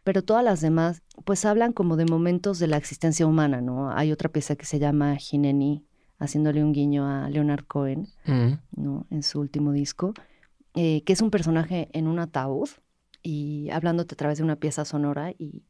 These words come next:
Speaker 1: eso es la obra, ¿no? Los espectadores van a estar viendo una actriz tendida en un ataúd, ¿no?
Speaker 2: Ujú.
Speaker 1: Una, un personaje que acaba de morir.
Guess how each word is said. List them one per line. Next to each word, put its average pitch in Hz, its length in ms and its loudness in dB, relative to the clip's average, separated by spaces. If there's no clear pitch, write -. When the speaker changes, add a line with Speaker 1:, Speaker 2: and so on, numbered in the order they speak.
Speaker 1:
eso 190 180 -6
es 175 100 -6
la 190 140 0
obra, 165 420 -6
¿no? 160 160 -8
Los 196 180 -14
espectadores 170 480 -2
van 175 120 2
a 170 40 0
estar 160 260 -4
viendo 160 340 0
una 165 360 0
actriz 156 760 -4
tendida 151 440 0
en 151 100 0
un 147 260 -2
ataúd, 139 460 -6
¿no? - 200 -12
Speaker 2:
Ujú. 151 100 0
Speaker 1:
Una, 143 340 0
un 151 220 -4
personaje 143 440 -6
que - 100 -16
acaba 139 240 -4
de 139 80 -6
morir. 139 320 -10